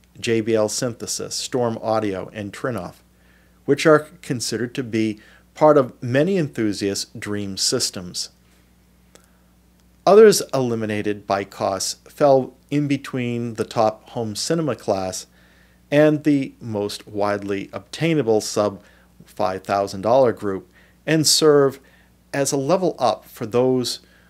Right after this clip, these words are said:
not willing to cross the ten thousand dollar threshold. Before we start, we have one more filter to apply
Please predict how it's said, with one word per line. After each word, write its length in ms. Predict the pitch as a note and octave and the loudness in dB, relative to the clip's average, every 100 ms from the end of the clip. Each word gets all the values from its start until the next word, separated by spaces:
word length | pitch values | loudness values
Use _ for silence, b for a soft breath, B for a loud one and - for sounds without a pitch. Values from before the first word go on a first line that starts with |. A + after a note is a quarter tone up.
| b _ | b _
not 220 | B2 B2 | -2 -2
willing 380 | A2+ B2 E3 D#3 | 0 2 2 0
to 100 | C#3+ | -4
cross 440 | - - G2 G2 - | -8 -4 -4 -6 -8
the 100 | G#2 | -8
ten 280 | - G#2 | -8 -10
thousand 420 | F#2+ G2 F#2+ G2 F#2 | -6 -6 -4 -8 -10
dollar 320 | E2+ F2+ F2 | -10 -10 -14
threshold. 760 | - - C3 - G#2+ - - - _ _ _ _ _ _ _ b b b b - | -8 0 0 0 -6 -8 -12 -20 _ _ _ _ _ _ _ b b b b -10
Before 300 | C3+ A3 G3+ | 4 6 8
we 120 | D#3 | 6
start, 460 | - B2+ A2 G2+ b b - | 4 2 2 0 b b -8
we 140 | C3+ | -8
have 240 | - C#3 | -4 -4
one 300 | A2+ A#2 C#3+ | 0 2 2
more 220 | C3+ B2+ A#2 | 0 -2 -2
filter 440 | - G2 F#2+ G2+ | -4 -6 -6 -10
to 400 | - - - A2+ | -10 -16 -14 -14
apply 640 | - - D#3 D#3 G2+ F2 | -16 -2 4 4 4 -2